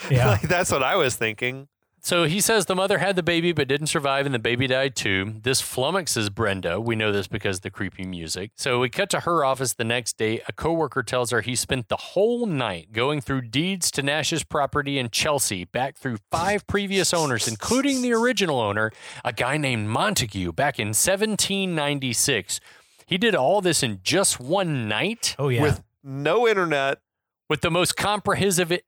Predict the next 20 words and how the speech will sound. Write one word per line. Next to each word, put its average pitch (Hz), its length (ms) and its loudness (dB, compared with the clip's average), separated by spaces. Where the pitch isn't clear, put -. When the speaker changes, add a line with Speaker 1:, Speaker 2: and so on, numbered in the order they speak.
Speaker 3:
comprehensive 196 600 2
and 151 160 0
easy 220 400 2
to 175 140 2
navigate 160 500 0
database 120 720 2
in 165 140 2
the 127 80 2
Speaker 1:
Ooh, 131 160 2
yeah. 135 80 6
Speaker 3:
world 135 480 2
Speaker 1:
Full 160 180 4
of, 127 140 2
Speaker 3:
at 147 100 -2
the 131 80 -2
Speaker 1:
full 170 220 2
of 156 100 4
Speaker 3:
time. 113 80 0
Speaker 1:
digital 143 380 6
signatures. 123 640 0